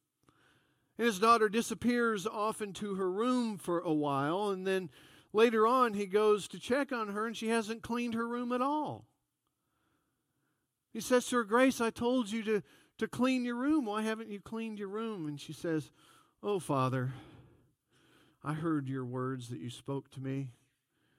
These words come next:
Go clean your room." And I've been in here thinking about cleaning my room and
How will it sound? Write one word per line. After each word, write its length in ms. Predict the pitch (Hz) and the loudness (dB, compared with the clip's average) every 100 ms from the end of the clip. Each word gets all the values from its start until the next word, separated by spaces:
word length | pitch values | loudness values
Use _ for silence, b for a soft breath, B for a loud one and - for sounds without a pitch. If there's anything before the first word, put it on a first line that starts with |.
| _ 135 | _ -8
Go 80 | 127 | -6
clean 340 | - 139 135 | -6 -4 -4
your 120 | 127 | -4
room." 400 | 127 139 139 139 - _ _ _ b b b b b b | -6 -6 -8 -12 -20 _ _ _ b b b b b b
And 120 | - 254 | 0 2
I've 300 | 262 180 165 | 2 0 0
been 240 | 240 226 | 2 2
in 160 | 226 220 | 0 -2
here 320 | 208 208 202 | -2 0 -2
thinking 680 | - 233 226 220 208 202 202 | -4 -4 -4 -4 -6 -6 -8
about 400 | 185 196 190 175 _ | -2 0 0 -2 _
cleaning 460 | - 208 196 180 165 | -8 -4 -2 -2 0
my 180 | 156 147 | 0 0
room 520 | 147 170 175 180 165 | -2 -2 -2 -2 -4
and 180 | 110 | -4